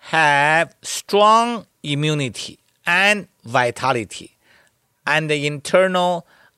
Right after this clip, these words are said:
and external causes of sickness cannot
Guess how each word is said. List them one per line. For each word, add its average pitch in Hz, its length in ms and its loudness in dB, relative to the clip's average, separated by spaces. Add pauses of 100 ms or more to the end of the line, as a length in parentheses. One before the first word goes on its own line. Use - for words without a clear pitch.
and 143 160 -2
external 220 880 -2
causes 165 1000 -2 (540)
of 135 240 -2
sickness 147 680 -6 (400)
cannot 143 920 0